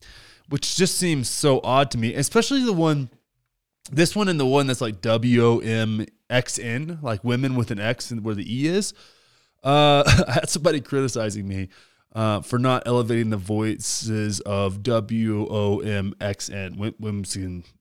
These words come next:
Um, and this, this person was criticizing me. It was, it was this, it was hil-, hilarious, actually. And I was like, "No, I, I don't think I'll be elevating the voices of whatever the fuck that is."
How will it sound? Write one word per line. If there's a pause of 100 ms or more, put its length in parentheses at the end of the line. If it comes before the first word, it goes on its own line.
(100)
Um, (100)
and
this,
this
person
was
criticizing
me.
It
was,
it
was
this,
it
was (120)
hil-,
hilarious,
actually. (600)
And
I
was
like,
"No,
I,
I
don't
think
I'll
be
elevating
the
voices
of (480)
whatever
the
fuck
that
is."